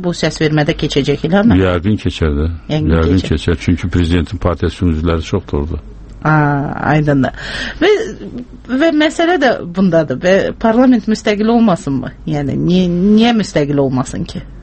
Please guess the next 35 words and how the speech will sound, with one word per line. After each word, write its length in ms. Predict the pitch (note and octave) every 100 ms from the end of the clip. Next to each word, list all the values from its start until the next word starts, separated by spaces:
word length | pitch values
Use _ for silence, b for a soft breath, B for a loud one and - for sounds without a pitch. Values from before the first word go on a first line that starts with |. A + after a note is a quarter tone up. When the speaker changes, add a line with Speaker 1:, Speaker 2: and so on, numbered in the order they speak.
| -
Speaker 2:
Özüm, 280 | B2+ B2 D3
mən 220 | C#3+ E3+ D#3+
də 60 |
istəyirəm 400 | C3 - G#2+ F#2 E2+
müstəqil 380 | - F#2 E2
olsun. 320 | F2 E2 A2 G#2
Bu 60 |
arada 180 | G#2 G#2
kitab 320 | G#2 - A2 -
da 80 | G2+
yazmışam. 480 | F#2 D#2+ E2 F2+ F#2
Yəni, 160 | F#2+
hakimiyyətin 560 | F#2 F#2+ - G#2+ A2+ A2
hər 320 | G2+ D3+ C#3+
bir 140 | A#2 F#2
qolu 240 | G2+ F#2+
müstəqil 400 | F#2 - F2 E2
olmalıdır. 480 | E2+ D#2+ E2+ E2+ F2
Bir 160 | C3
qol 220 | G#2+ A2 F#2
digərini 420 | G#2+ G2 F#2+ G2+ G2
qeyri-qanuni 540 | G2 F#2 F#2 F#2 F#2+
hərəkətdən 340 | F2 G#2+ G2+
çəkindirməlidir. 800 | - F#2+ G2 F#2+ F#2+ F2+ E2+ C#2+ - - - B B B B B B B B B B B -
Ancaq 260 | F#2+ G2 -
görürsünüz 360 | G#2 - G2+
ki, 60 | -
həyatda 380 | F#2 F2+ - G2+
bəzən 400 | F#2+ F2 F2+ E2
bu, 160 | F2 F2
e, 240 | - E2 D#2 E2 C2 A1+ G1+ -
istədiyimiz, 680 | - G#2 F2+ F#2+ G2 F#2+ - - B B B B
e, 160 | - - - - - - - - - - -
tez 220 | A2 G2+
alınmır. 500 | G2 G2+ E2 C#2 -